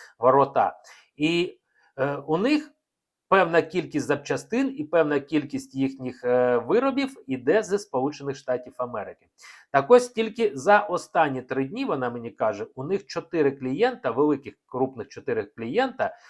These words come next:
це індустріальні клієнти, да, тобто це підприємства, великі підприємства. Ну, наприклад, у них виготовляють і встановлюють собі, е, ці ролетні ворота, такі гіганти, як Walmart, як Superstore, як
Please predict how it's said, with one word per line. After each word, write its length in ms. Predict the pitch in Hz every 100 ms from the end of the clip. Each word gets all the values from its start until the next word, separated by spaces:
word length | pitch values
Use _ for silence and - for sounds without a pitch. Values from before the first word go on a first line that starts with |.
| -
це 180 | _ -
індустріальні 880 | 147 156 156 156 - 170 170 143 120
клієнти, 500 | - 117 113 92 92
да, 200 | 107 160
тобто 280 | 135 - 104
це 280 | - 151
підприємства, 840 | 160 139 - 127 139 143 - 104 107
великі 260 | 131 135
підприємства. 720 | 110 131 - 123 131 123 - 101
Ну, 80 | 180
наприклад, 540 | 117 - 156 139 - - _
у 60 | 113
них 240 | 151 185
виготовляють 880 | 131 117 123 120 131 120 131 160 147
і 40 |
встановлюють 640 | 117 - 113 127 139 120 -
собі, 380 | 107 120 135 135
е, 220 | 113 113
ці 200 | 107 -
ролетні 440 | 117 120 127 135 120
ворота, 460 | 110 120 135 131
такі 460 | 107 107 - 127 117 _ - -
гіганти, 420 | 113 123 139 117
як 240 | 107 98 104
Walmart, 640 | 147 147 117 110 104 95
як 120 | 104 104 -
Superstore, 760 | 151 147 135 - - 113 101 95
як 240 | 117 117